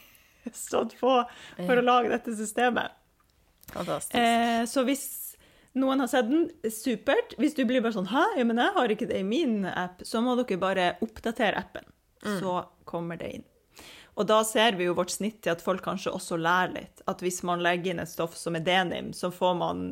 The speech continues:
Speaker 1: automatisk opp at det er en, eh, tvill, eh, binding, eh, og at det er hundre prosent bomull, og så kan man, eh, endre, mm, om man har noe elastan i der og sånt. Og ja,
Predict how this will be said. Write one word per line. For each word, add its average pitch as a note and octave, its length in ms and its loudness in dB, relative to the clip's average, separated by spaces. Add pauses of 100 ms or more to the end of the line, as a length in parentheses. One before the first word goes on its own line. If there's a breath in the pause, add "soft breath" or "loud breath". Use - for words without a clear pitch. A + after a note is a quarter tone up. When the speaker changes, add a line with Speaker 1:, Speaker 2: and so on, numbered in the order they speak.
Speaker 1:
automatisk F#3 680 0
opp - 180 -6
at F3 200 -4
det E3 200 2
er D#3+ 280 0
en, D#3+ 280 -4
eh, D3+ 180 -4
tvill, G#3+ 440 0 (140)
eh, G3+ 180 0
binding, B3 380 2 (480 loud breath)
eh, F3 600 -2
og E3 300 4
at D#3+ 380 0
det E3+ 240 2
er D#3+ 180 -2
hundre E3 220 -4
prosent D#3+ 320 -8
bomull, D3+ 360 -6
og - 80 -6
så E3 220 -8
kan - 140 -6
man, - 340 -8
eh, - 140 -8 (100)
endre, E3 400 -4 (160)
mm, D3+ 400 -10
om E3 80 -8
man E3+ 140 -4
har F#3 160 -4
noe F3 120 -6
elastan E3 400 -6
i - 80 -8
der - 200 -6
og E3+ 80 -8
sånt. E3+ 280 -10
Og D#3 240 -6
ja, D#3 140 -2